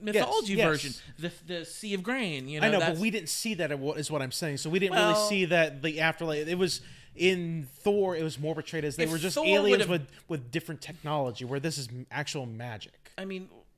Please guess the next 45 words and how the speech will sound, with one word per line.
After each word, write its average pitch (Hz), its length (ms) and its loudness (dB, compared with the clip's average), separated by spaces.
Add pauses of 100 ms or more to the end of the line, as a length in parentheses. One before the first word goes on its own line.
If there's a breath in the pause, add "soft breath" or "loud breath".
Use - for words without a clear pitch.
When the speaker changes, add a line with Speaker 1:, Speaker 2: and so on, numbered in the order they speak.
(200)
Speaker 2:
Loki 180 640 -6
and 170 160 -6
Odin, 160 720 -4 (180)
they, 180 300 -10
they 190 180 -4
die, 127 500 -6
but 147 120 -10 (120)
you 220 100 -12
don't 214 200 -8
see 190 160 -6
Thor. 170 380 0
Thor 208 240 0
never 151 180 -2
dies. 156 500 0
Speaker 1:
Yes. 180 220 -4 (140)
Speaker 2:
So - 160 -2
he 202 140 2
never 185 200 2
goes 196 320 0
to 160 100 -10
Valhalla. 131 500 -8
So - 200 -14
if 175 120 -14
he 240 120 -8
would've, 180 400 -10
maybe 175 180 -8
we 160 120 -8
would've 156 200 -8
gone 143 240 -12
with 160 180 -12
him. - 200 -8 (140)
Speaker 1:
<clears throat> - 160 -20
Maybe. 190 340 2
Speaker 2:
But 151 180 -6 (520 soft breath)
Speaker 1:
we'll 147 100 -6
have 151 140 -8
to, 135 180 -12
we 165 120 -6
have 156 100 -8
Speaker 2:
Yeah. 127 60 -16
Speaker 1:
to 127 60 -12
see 202 200 -4
that, 120 180 -8
though. 113 220 -4
A-, - 20 -6